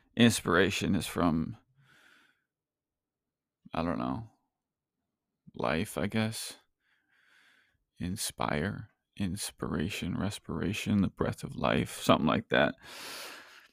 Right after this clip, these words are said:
Um, I've been playing, I've been playing just a little defensively, a little, a little restricted, a little fearfully,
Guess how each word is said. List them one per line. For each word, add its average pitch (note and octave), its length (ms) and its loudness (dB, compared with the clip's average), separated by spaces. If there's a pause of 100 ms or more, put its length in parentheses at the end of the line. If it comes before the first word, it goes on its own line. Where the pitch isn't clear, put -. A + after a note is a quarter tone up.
(500)
Um, A#2 480 10 (2750)
I've C3 160 4
been A#2 160 8
playing, E3 720 6 (720)
I've A#2 140 10
been A2+ 160 6
playing D3 500 6
just B2 280 4
a G#2 40 4
little G#2 760 8 (240)
defensively, - 880 0 (360)
a A2+ 80 12
little, B2+ 380 12 (160)
a G#2+ 80 8
little A2 840 10 (260)
restricted, - 920 -2 (560)
a A#2+ 60 12
little B2+ 320 10
fearfully, - 880 -2